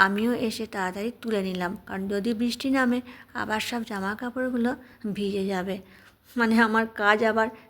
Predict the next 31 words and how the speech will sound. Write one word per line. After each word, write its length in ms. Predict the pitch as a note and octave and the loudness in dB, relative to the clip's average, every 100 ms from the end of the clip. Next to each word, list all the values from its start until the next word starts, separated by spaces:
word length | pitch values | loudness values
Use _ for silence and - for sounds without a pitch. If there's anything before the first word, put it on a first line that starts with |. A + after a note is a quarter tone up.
| - | -10
বেড়ে 360 | G3 G3+ F#3+ F#3+ | -2 0 2 0
যাবে, 360 | F#3+ F3+ A3+ - - - G#3+ | 0 -2 -2 -8 -16 -16 -6
আবার 260 | G#3+ G#3+ | 2 2
সেগুলোকে 760 | G#3+ A3 G3 G#3 G#3 G#3 G#3+ G#3+ - - - - A3+ G3+ | 2 -2 0 2 2 2 -2 -4 -10 -20 -20 -14 -10 -6
ধুতে 340 | G#3 G3+ G#3+ | -4 -2 0
হবে, 400 | G#3+ G#3+ A#3 C4+ - - _ - | 0 0 0 -2 -8 -20 _ -10
তারপর 280 | - G3+ G3+ - | -4 -2 -2 0
আবার 360 | F#3+ F#3 G#3 G#3 | 0 2 4 4
শুকাতে 480 | - G#3+ G3+ A#3 A3 | 2 -2 -2 -2 -2
দেয়া। 300 | A#3+ A#3+ C4+ - _ | 0 -2 -6 -14 _
তাই 220 | - G#3 A3+ | -12 -10 -6
অনেকটা 420 | G#3 A#3 A#3+ B3+ | -2 -2 -2 -6
শুকিয়ে 400 | A#3 B3 C4 C4 | -6 -6 -4 0
গেছে, 360 | B3 A#3 A#3+ B3 - - - - | 0 -2 -6 -8 -14 -20 -20 -18
সেগুলো 380 | - F#3+ F#3+ G3 G3+ | -12 -8 -6 -6 -6
এখন 280 | - A#3 D4 - _ | -4 -4 -4 -14 _
তুলে 260 | - G#3 G3 | -12 -8 -8
রাখলাম। 440 | F#3 G3 G3 F#3+ - - - - - | -8 -8 -8 -8 -10 -20 -20 -20 -10
আর 120 | A3+ - | -8 -4
এখন 360 | - - B3 | -6 -4 -2
না 140 | C4 B3 B3 | 0 0 -2
প্রায় 320 | G#3+ G3 G#3+ | -2 0 0
সকাল 400 | G#3 G3+ G#3 A3 | -4 -6 -6 -4
দশটা 380 | A3+ G#3+ - G3+ | -4 -4 -4 -2
বাজে 260 | F#3 F#3 | 0 0
জানো 240 | F#3+ G#3 A3 | -2 -2 -2
তো। 180 | C3+ A#3 - - - | -4 -6 -12 -18 -12
তোমাদের 280 | G3 G3+ G#3+ | -8 -4 -4
সকলকে 560 | - A3+ A3+ C#4+ C#4 C4+ | -4 -6 -2 -2 0 0
গুড 240 | A#3 C4 | 2 4
মর্নিং, 800 | B3 B3+ B3+ B3 B3+ B3+ B3+ B3+ | 6 6 6 4 4 2 0 -4